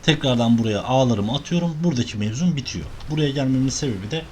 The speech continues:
harpun nedir, nasıl kullanılır onu anlatmak istedim. Video izlediğiniz için teşekkür ediyorum.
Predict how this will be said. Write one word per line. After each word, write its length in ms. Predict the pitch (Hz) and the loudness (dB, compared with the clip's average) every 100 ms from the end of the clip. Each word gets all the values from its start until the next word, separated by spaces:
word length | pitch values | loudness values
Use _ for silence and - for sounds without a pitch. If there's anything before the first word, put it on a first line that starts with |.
| - - - | -18 -18 -2
harpun 380 | 160 151 151 143 | 0 2 0 0
nedir, 240 | 110 113 | 0 0
nasıl 240 | 151 - 117 | -4 -6 -10
kullanılır 300 | 98 95 131 | -6 -4 -2
onu 100 | 135 | 0
anlatmak 380 | 117 92 - | 0 -2 -8
istedim. 360 | - - 120 180 - - - - - | -10 -4 -4 -4 -6 -16 -18 -10 0
Video 200 | 139 135 | 2 4
izlediğiniz 340 | 123 104 95 | 2 0 -6
için 140 | - 120 | -6 -8
teşekkür 480 | - 98 135 - 160 | -6 -6 -4 -4 -4
ediyorum. 460 | 156 156 151 156 | -2 -2 0 -2